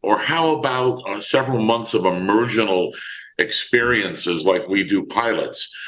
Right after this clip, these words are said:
Uh, how about police and law enforcement, uh, E M Ts that have experience that doesn't have to be real life at first, where they can get huge amounts of experience in an immersive environment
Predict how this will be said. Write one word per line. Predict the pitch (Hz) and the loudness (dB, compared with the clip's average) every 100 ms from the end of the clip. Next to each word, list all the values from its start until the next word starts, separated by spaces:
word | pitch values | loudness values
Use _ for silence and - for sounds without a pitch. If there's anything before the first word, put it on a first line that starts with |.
| - | -4
Uh, | - 90 | -2 0
how | 107 107 | 0 0
about | 98 107 - | 2 0 0
police | 98 104 120 110 | 0 2 2 0
and | 95 92 | 0 4
law | 98 101 | 4 2
enforcement, | 92 98 101 - 95 87 80 - - - - - | 0 2 2 0 -2 -2 -6 -10 -14 -12 -10 -4
uh, | 85 80 - - | 0 0 -2 -4
E | 120 113 | 0 0
M | 104 92 | 0 -4
Ts | 120 131 104 82 - | -2 2 2 0 0
that | 92 95 | 0 0
have | 98 92 | -4 -4
experience | 92 - - 117 120 113 101 - | -6 -6 -2 0 2 2 -2 -4
that | - - | -2 0
doesn't | 110 104 | 0 0
have | 98 110 - | -2 -2 -2
to | |
be | 90 92 90 | 0 0 2
real | 107 95 | 2 2
life | 98 120 120 | 0 0 0
at | 92 | -2
first, | - 95 92 | 2 0 2
where | 104 | 2
they | 95 | 2
can | 101 92 | 0 0
get | 120 90 - _ - - - | 0 0 -10 _ -18 -18 -12
huge | - 165 156 139 | 2 4 4 2
amounts | 101 107 113 110 | 0 0 -2 -2
of | 90 | -2
experience | - - - 98 95 90 87 | -2 -4 2 2 2 0 0
in | 107 | 0
an | 107 | 2
immersive | 92 92 92 92 76 | 0 2 2 2 0
environment | 82 80 90 123 135 78 71 71 | -2 -2 0 2 0 -2 -6 -12